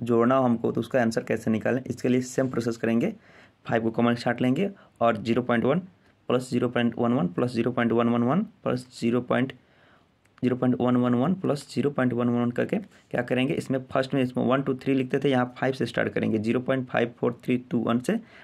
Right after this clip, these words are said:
मल्टीप्लाई करेंगे। तो पाँच से इसमें गुना कर रहे हैं, तो आइए देखते हैं क्या आंसर होगा इसका। पाँच से हम एक से गुना करेंगे तो पाँच होगा, पाँच में दो से गुना करेंगे तो दस हुआ, दस का ज़ीरो, हाथ में एक हुआ,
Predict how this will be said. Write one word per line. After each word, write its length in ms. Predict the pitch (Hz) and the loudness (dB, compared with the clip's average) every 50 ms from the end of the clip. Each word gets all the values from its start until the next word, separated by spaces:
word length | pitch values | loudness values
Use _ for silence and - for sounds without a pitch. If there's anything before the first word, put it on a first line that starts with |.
| - - | -6 -2
मल्टीप्लाई 420 | 123 117 113 135 - - 117 107 107 | -2 0 0 0 0 0 0 2 2
करेंगे। 280 | 110 107 107 107 104 104 - - - - - - - - | 2 0 0 0 0 -2 -4 -10 -20 -20 -20 -14 -8 -6
तो 80 | - | -4
पाँच 260 | 104 - 123 117 123 123 | 0 2 2 2 2 0
से 80 | 127 | -2
इसमें 160 | 123 127 127 120 | -2 0 0 2
गुना 180 | 123 123 127 | 2 2 2
कर 140 | 123 127 131 | 2 2 2
रहे 80 | 127 131 | 2 2
हैं, 80 | 127 | 2
तो 60 | 127 127 | 2 4
आइए 160 | 120 123 127 | 4 2 2
देखते 260 | 120 123 123 - 127 | 0 -2 -4 -4 -6
हैं 80 | 123 123 | -4 -2
क्या 120 | - 120 117 - - 123 | 0 -2 -2 0 -2 -2
आंसर 200 | 113 113 123 117 | -2 0 2 2
होगा 120 | 117 120 | 2 2
इसका। 180 | 117 120 - 196 - - - _ _ - | 2 0 -2 -4 -4 -8 -20 _ _ -4
पाँच 160 | - 120 113 | -4 -2 -2
से 100 | - 120 | -2 -2
हम 60 | 120 | -2
एक 100 | 120 120 | -2 -2
से 100 | - 127 | -2 -2
गुना 180 | 120 120 120 120 | 0 0 0 0
करेंगे 280 | 120 - 123 127 123 123 | 0 0 0 0 0 0
तो 140 | 127 175 226 226 - _ _ _ _ _ _ _ _ _ _ _ _ _ _ _ - | 0 -2 -2 -4 -6 _ _ _ _ _ _ _ _ _ _ _ _ _ _ _ -4
पाँच 240 | 123 113 113 113 120 | -2 0 0 0 2
होगा, 240 | 120 120 135 185 233 - - - - - - _ _ _ - | 2 2 2 0 -2 -4 -10 -20 -20 -20 -20 _ _ _ -2
पाँच 180 | 120 117 113 | -2 0 0
में 80 | 117 117 | 0 0
दो 100 | 113 120 | 2 0
से 140 | 123 - - | 0 0 0
गुना 180 | 113 120 120 120 | 2 2 2 2
करेंगे 340 | - 123 127 123 123 131 143 | 2 0 2 2 2 0 0
तो 140 | - 214 - | 0 0 0
दस 240 | - 117 113 113 - | 2 2 0 0 0
हुआ, 120 | 127 135 143 | 0 0 2
दस 200 | 123 117 113 - | 2 0 0 0
का 100 | - 113 | -2 -2
ज़ीरो, 260 | 113 117 123 139 208 208 - | 0 2 2 2 2 0 -2
हाथ 220 | - 131 117 - - | -4 -6 -4 -2 0
में 100 | 113 117 | 0 0
एक 80 | 113 | 0
हुआ, 260 | - 120 131 165 196 | 0 0 -2 -2 -2